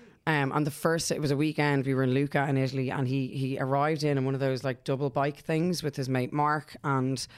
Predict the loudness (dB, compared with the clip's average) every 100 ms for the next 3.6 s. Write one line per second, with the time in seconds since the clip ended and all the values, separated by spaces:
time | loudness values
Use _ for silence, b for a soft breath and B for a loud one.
0 | B -2 0 2 2 2 2 2 2 2
1 | 2 0 0 2 2 0 0 0 0 0
2 | 0 0 -2 -2 -4 -4 B B B B
3 | B 0 2 2 -2